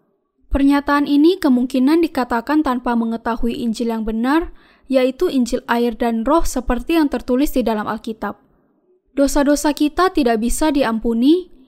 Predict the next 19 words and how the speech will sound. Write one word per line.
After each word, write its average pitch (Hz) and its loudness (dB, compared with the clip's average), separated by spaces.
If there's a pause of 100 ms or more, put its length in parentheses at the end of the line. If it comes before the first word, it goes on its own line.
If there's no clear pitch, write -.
(180)
dengan 269 2
sekedar 302 0
upacara 247 -4
baptisan 240 -4
kita 247 -2
di 277 -2
air. 214 -4 (640)
Iman 339 4
dalam 240 2
baptisan 233 -2
Yesus 233 -4
dan 233 0
darahnya, 220 2 (480)
itulah 330 2
yang 302 4
membasuh 247 0
segala 226 -2
dosa 220 -6
kita. 220 -12